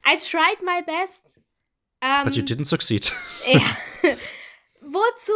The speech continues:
Speaker 1: soll ich mich da hinsetzen und fünf Stunden Mathe lernen, wenn's eh nichts bringt? Die Zeit nutze ich. Ähm, dann habe ich Englisch geschrieben.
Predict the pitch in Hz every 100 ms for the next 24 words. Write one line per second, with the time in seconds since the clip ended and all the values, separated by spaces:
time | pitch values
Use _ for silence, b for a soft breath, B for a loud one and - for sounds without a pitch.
0 | 403 359 370 349 339 370 359 311 339 339
1 | 339 339 311 330 320 - 277 294 302 277
2 | 277 262 233 254 269 - - 262 269 247
3 | _ _ 240 240 240 233 190 196 - -
4 | - _ B B B _ 277 302 311 -
5 | 294 381 440 - 226 240 226 285 359 -
6 | - 381 381